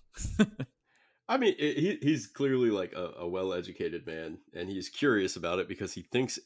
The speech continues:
Speaker 2: he instantly says, "Is this some sort of jewelry?" Uh, but yeah, y-, you know, he goes right into cutting the throat. And I, I think it's apt that we take this time to just celebrate the audio in this. I think it is the best feature of the
Speaker 1: Yeah.
Speaker 2: entire film.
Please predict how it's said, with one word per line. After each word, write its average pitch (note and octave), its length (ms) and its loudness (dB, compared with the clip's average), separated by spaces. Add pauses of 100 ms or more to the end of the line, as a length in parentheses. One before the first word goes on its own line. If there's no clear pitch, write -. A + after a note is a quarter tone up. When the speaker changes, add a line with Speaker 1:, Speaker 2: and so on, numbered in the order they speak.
(300)
Speaker 2:
he F#2 200 -4
instantly A2 440 2
says, F2+ 300 -2
"Is E2+ 160 -12
this F2+ 240 -6 (120)
some - 180 -6
sort F2 200 -6
of D#2+ 80 -18
jewelry?" E2+ 560 -4 (640)
Uh, G2+ 220 2
but C3 160 6
yeah, A2+ 200 8
y-, F2+ 280 -2
you F#2 80 -2
know, F2 100 0
he G2 80 -4
goes F#2 280 -2
right F#2+ 160 0
into E2 160 -6
cutting E2+ 260 -6
the D#2 80 -12
throat. D#2+ 300 -8 (200)
And G2+ 240 4 (240)
I, A2 200 0
I G#2 80 4
think A#2+ 180 2
it's - 320 0
apt - 280 -2
that E2+ 120 -4
we F2 100 -4
take E2+ 220 -4
this E2 160 -6
time E2+ 340 -2
to D#2+ 100 -14
just D#2+ 220 -8
celebrate E2 440 -4
the D#2+ 80 -6
audio F2 360 -4
in F#2+ 120 -4
this. G#2 260 -4
I E2 120 -6
think F#2 220 -6
it E2 120 -10
is F2 260 -10 (100)
the F2 100 -10
best E2 380 -6
feature D#2 320 -8
of - 120 -10
the D2 80 -8
Speaker 1:
Yeah. E2 60 -4
Speaker 2:
entire D#2 340 -8
film. D2+ 320 -12